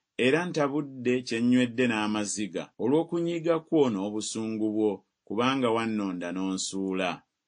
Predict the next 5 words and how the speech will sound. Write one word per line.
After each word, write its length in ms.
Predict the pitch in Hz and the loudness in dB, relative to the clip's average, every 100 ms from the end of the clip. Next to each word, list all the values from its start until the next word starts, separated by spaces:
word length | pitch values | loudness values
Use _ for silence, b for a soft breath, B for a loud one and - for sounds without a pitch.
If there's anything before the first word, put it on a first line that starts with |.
| _ _ _ _ | _ _ _ _
Ennaku 380 | 73 80 123 139 | -6 -4 -2 0
zange 420 | 123 123 123 120 139 | 0 2 2 2 0
ziri 240 | 120 127 | 0 2
ng'ekisiikirize 800 | 127 131 127 - 120 123 123 107 101 | 2 2 0 -4 -2 2 2 2 -2
ekiggwaawo, 840 | 90 107 95 101 110 110 107 110 | -2 -8 -6 -2 0 2 2 2